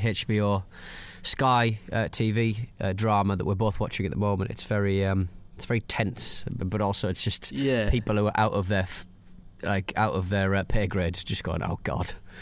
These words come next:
Speaker 1: I d-, I don't know what I'm supposed to be doing here. <laughs> This is a real big mess."
Speaker 2: Yeah, Chernobyl's actually been, if you haven't watched this, guys, d-, do check out Chernobyl, H B O, really good series. It was,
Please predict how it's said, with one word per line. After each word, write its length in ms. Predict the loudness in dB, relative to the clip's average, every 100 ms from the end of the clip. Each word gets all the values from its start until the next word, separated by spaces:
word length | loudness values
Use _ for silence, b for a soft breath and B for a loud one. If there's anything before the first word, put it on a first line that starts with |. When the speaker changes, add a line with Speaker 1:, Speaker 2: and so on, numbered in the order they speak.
| B B B
Speaker 1:
I 80 | -2
d-, 80 | -2 B B B
I 80 | -2
don't 160 | 0 2
know 80 | 2
what 120 | 2
I'm 60 | 2
supposed 260 | 2 0 0
to 60 |
be 80 | 0
doing 260 | 2 2 4
here. 200 | 2 2
<laughs> 60 | 0
This 20 |
is 140 | 2
a 180 | 2 4
real 280 | 4 4 4
big 260 | 2 0 2
mess." 340 | 0 -2 -6 -10 -18 -2
Speaker 2:
Yeah, 200 | 2 2
Chernobyl's 520 | 2 2 2 2 2
actually 280 | 0 0 0
been, 420 | 2 2 0 -4 -10
if 120 | -2
you 60 | 2
haven't 120 | 4
watched 220 | 2 2 0
this, 140 | 0
guys, 400 | 0 2 2 0
d-, 240 | -4 -4
do 200 | -2 0
check 280 | 0 0 0
out 140 | -2 0
Chernobyl, 540 | 0 2 2 0 0
H 200 | -2 0
B 120 | 0
O, 200 | 2 0 2
really 280 | 2 2
good 160 | 2 -2
series. 560 | 0 2 2 2 -2 -8 -8
It 100 | -6
was, 140 | -6